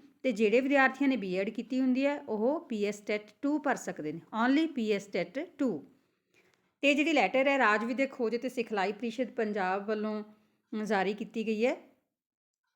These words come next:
ਤੇ ਇਹਦਾ ਜਿਹੜਾ ਵਿਸ਼ਾ ਉਹ ਕੀ ਹੈ ਕਿ ਪੰਦਰਾਂ ਮਾਰਚ ਦੋ ਹਜ਼ਾਰ ਛੱਬੀ ਨੂੰ ਜਿਹੜਾ ਪੀ ਐਸ ਟੈਟ ਹੈ, ਉਹ ਤੁਹਾਡਾ ਪੇਪਰ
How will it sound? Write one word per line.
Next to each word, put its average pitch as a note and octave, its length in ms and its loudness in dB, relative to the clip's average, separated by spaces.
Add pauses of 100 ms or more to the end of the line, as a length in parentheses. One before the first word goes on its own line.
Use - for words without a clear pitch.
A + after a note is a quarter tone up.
(1300)
ਤੇ C#4+ 280 2 (400)
ਇਹਦਾ D4 160 2
ਜਿਹੜਾ E4 180 4
ਵਿਸ਼ਾ C#4 260 2
ਉਹ D#4 60 0
ਕੀ D4+ 120 2
ਹੈ D#4+ 60 2
ਕਿ D#4 120 -4
ਪੰਦਰਾਂ C4 680 4
ਮਾਰਚ A3+ 480 2
ਦੋ A#3 140 2
ਹਜ਼ਾਰ B3 180 4
ਛੱਬੀ A3+ 360 0
ਨੂੰ C4 180 0 (100)
ਜਿਹੜਾ A3+ 220 2
ਪੀ G#3 240 0
ਐਸ G#3 160 -2
ਟੈਟ F#3+ 300 -2
ਹੈ, C4 320 -4
ਉਹ G#3 240 -2
ਤੁਹਾਡਾ G#3 340 0
ਪੇਪਰ G#3 560 -2